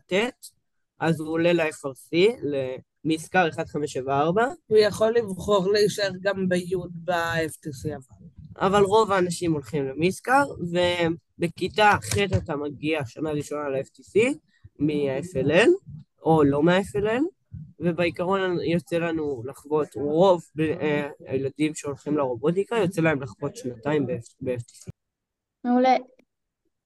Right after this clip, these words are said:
Speaker 3: שמענו שעשיתם תחרות במשגב. אתם רוצים, אה,
Speaker 1: כן.
Speaker 3: לספר?
Speaker 1: אה, בעיקרון, כל,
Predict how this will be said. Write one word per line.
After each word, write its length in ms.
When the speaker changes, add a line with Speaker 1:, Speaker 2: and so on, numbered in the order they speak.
Speaker 3:
שמענו 680
שעשיתם 540
תחרות 420
במשגב. 760
אתם 120
רוצים, 380
אה, 60
Speaker 1:
כן. 120
Speaker 3:
לספר? 360
Speaker 1:
אה, 200
בעיקרון, 600
כל, 220